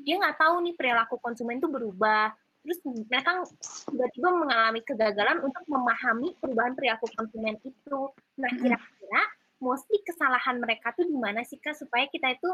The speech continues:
Speaker 1: sama-sama belajar, mungkin supaya kita nggak jatuh ke lubang yang sama kali ya, Kak?
Speaker 2: Mm-mm. Mungkin kita nggak jatuh ke pelukan yang sama ya.
Speaker 1: <laughs>
Speaker 2: Kan biasanya sih kalau itu banyak kan, eh, gini,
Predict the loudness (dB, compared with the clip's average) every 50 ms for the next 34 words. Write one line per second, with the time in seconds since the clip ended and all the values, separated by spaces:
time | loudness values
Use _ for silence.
0 | -4 _ _ _ _ _ -2 2 2 2 2 2 2 2 2 2 2 2 2 2
1 | 2 2 2 2 2 2 0 -2 -2 0 -2 -2 -2 -2 0 0 0 0 -2 -6
2 | -2 0 0 0 2 0 0 0 0 2 2 0 0 0 -2 -6 -6 -2 -2 -2
3 | 0 2 0 0 0 -2 -4 -6 -2 2 2 2 4 4 2 2 2 0 -2 -2
4 | -2 -2 -6 -6 -8 -6 _ -6 -6 -6 -8 _ _ _ _ _ -14 -12 -12 -10
5 | -10 -8 -8 -6 -4 -2 -2 2 4 4 4 6 4 2 2 0 0 0 -2 -2
6 | -4 -6 -10 -12 -16 -16 -14 -14 -14 -12 -12 -12 -12 -14 -14 -14 -16 -14 -16 -16
7 | -16 -16 -14 -14 -14 -14 -8 -6 -6 -4 -4 -6 -10 -8 -8 -6 -2 0 0 0
8 | 0 -2 -4 -2 -2 0 0 0 0 -2 -2 -4 -12 -20 _ _ _ _ _ _
9 | _ _ _ _ _ -2 -2 0 -2 -6 -6 -6 -6 -6 -6 -6 -8 -10 -14 _
10 | -14 -6 4 6 8 8 8 6 2 0 2 2 2 4 4 2 0 0 -4 _
11 | -4 -2 -2 0 0 0 0 2 2 2 0 0 -4 -8 -8 -6 -4 -4 -4 -4
12 | -6 -6 -6 -6 -4 -4 -4 -4 -4 -6 -6 -8 -10 -12